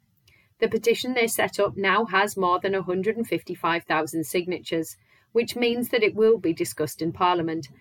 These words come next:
after previously failing to be heard. Finally, more than twenty thousand defibrillators will be sent to almost eighteen thousand state-funded schools by the end of the academic year.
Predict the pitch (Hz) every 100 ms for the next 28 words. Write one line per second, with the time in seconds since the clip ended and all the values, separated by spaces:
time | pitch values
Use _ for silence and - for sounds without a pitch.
0 | _ _ 196 - 214 - 285 247 - -
1 | 123 147 - _ _ _ 190 160 151 156
2 | - 156 160 170 165 - _ _ _ _
3 | _ _ - - - _ - 208 202 180
4 | 180 185 - _ _ _ 226 240 240 254
5 | - 240 247 294 269 233 185 185 202 202
6 | - 214 196 180 175 165 165 196 202 220
7 | 226 254 - 175 180 - - 196 180 180
8 | 185 170 185 190 254 262 226 170 170 196
9 | 190 - 165 156 - 175 196 196 - 160
10 | 160 160 185 190 196 147 160 165 156 139
11 | - 156 156 - 190 180 175